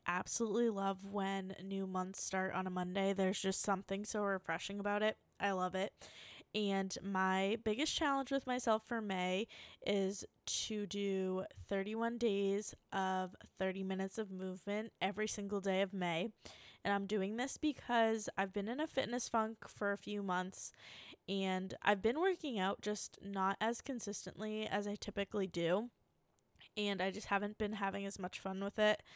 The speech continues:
And I think instead of just putting the pressure on myself to just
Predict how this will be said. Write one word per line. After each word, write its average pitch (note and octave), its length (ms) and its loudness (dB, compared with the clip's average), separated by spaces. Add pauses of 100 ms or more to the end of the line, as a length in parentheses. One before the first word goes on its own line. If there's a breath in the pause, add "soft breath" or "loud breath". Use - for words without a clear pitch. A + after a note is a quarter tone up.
(580 loud breath)
And G3 560 0 (220)
I G#3 120 2
think G3+ 420 -6
instead G#3+ 280 2
of F#3+ 100 0
just G#3 200 -4
putting G3+ 240 0
the G3 80 0
pressure F#3+ 380 0
on G3+ 180 2
myself G3 400 0
to G#3 140 -4
just G3 260 -4